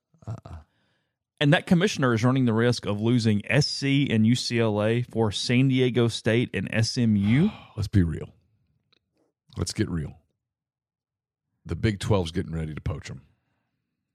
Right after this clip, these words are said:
Speaker 1: It's coming.
Speaker 2: So they're taking who they want.
Speaker 1: They're taking
Speaker 2: Colorado.
Speaker 1: Colorado, Utah, Arizona, Arizona State.
Speaker 2: What's,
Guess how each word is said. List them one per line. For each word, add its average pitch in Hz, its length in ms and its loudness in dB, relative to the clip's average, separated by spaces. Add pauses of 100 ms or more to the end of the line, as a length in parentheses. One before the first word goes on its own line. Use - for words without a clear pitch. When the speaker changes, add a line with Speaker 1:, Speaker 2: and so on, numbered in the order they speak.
(280)
Speaker 1:
It's - 160 -4
coming. 71 380 -2 (480)
Speaker 2:
So 127 100 -2
they're 151 160 4
taking 131 320 2
who 117 100 2
they 107 160 2
want. 95 340 -8 (640)
Speaker 1:
They're 104 120 2
taking 92 480 0
Speaker 2:
Colorado. 107 960 2
Speaker 1:
Colorado, 117 760 0
Utah, 101 580 0
Arizona, 95 500 -2
Arizona 87 400 -4
State. - 340 -12 (2750)
Speaker 2:
What's, - 160 -12